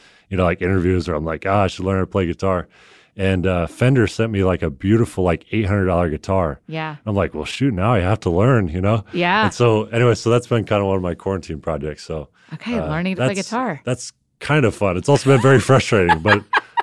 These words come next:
Speaker 1: I'll count that as that's, that's
Speaker 2: I mean,
Speaker 1: something I do
Speaker 2: I'm
Speaker 1: for
Speaker 2: not
Speaker 1: fun.
Speaker 2: trying to body shame you in any way, but I would imagine a guitar is, your hands are big.
Speaker 1: Yeah.
Speaker 2: So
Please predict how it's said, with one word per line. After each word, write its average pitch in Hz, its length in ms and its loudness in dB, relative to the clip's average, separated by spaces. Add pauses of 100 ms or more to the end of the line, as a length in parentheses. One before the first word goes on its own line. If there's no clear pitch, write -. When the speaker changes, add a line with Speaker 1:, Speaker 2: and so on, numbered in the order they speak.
Speaker 1:
I'll 104 100 -2
count 104 260 2
that 95 160 2
as 85 160 -2
that's, - 320 -6
that's 98 160 -2
Speaker 2:
I 269 60 4
mean, 277 160 2
Speaker 1:
something - 20 2
I 262 40 2
do 247 60 4
Speaker 2:
I'm 240 60 2
Speaker 1:
for 247 60 0
Speaker 2:
not 254 200 2
Speaker 1:
fun. 160 80 -2
Speaker 2:
trying 254 300 -2
to 240 140 -4
body 208 360 0
shame 185 280 -2
you 180 100 0
in 175 100 -2
any 226 220 2
way, 165 400 2
but 208 100 4
I 226 80 6
would 233 120 4
imagine 240 560 0
a 202 80 0
guitar 180 760 0 (380)
is, 208 420 0 (420)
your 233 380 4 (140)
hands 285 380 0
are 185 140 -4 (340)
big. 226 520 0
Speaker 1:
Yeah. 87 340 2 (300)
Speaker 2:
So 247 260 2